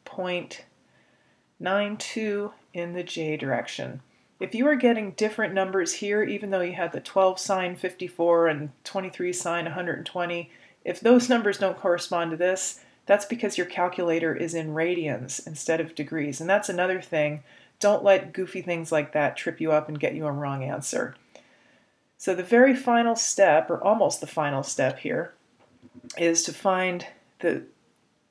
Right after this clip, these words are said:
components in the x and the y direction for our vector c, which means add these up.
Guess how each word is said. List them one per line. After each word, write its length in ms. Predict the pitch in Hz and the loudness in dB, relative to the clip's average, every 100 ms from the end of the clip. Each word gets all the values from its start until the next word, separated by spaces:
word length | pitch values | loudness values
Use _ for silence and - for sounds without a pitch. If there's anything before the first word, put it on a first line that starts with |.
| - | -8
components 720 | 190 156 185 175 170 - - _ _ - | -6 0 2 2 0 -6 -10 _ _ -8
in 120 | 175 | -4
the 260 | 170 151 - | -4 -8 -4
x 280 | - 185 185 | -2 0 -2
and 100 | 180 | -6
the 80 | 170 | -4
y 280 | 165 165 165 | 2 2 2
direction 720 | 156 156 151 151 160 147 147 - _ - _ | 0 0 0 -2 -6 -6 -8 -14 _ -20 _
for 340 | - 165 156 151 | -2 2 4 4
our 160 | 156 | 0
vector 420 | 143 151 147 156 143 | 0 -2 -2 -4 -2
c, 420 | - - 160 143 | -2 -2 -4 -4
which 260 | 160 - | -8 -10
means 300 | 190 190 175 - | -8 -8 -10 -4
add 340 | 151 165 131 | 0 0 -2
these 400 | - 160 165 - | -8 -6 -6 -6
up. 300 | - 143 - | -4 -4 -4